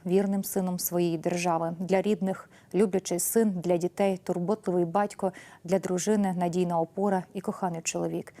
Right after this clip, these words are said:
Для колег справжній товариш і професіонал, який до останнього виконував свій обов'язок. Вічна пам'ять та шана полеглому оборонцю,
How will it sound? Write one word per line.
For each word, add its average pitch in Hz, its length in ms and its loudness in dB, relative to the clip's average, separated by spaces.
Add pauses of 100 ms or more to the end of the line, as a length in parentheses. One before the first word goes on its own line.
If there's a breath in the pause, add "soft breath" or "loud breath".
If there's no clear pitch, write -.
(260 loud breath)
Для 180 160 2
колег 185 500 0
справжній 180 560 0
товариш 185 540 0
і 208 80 0
професіонал, 190 760 -2 (300 loud breath)
який 190 240 4
до 196 160 4
останнього 202 580 0
виконував 175 540 -2
свій 170 240 -2
обов'язок. 180 720 -4 (280)
Вічна 202 320 0
пам'ять 196 340 0
та 196 100 -4
шана 175 460 -4
полеглому 185 580 0
оборонцю, 180 680 -4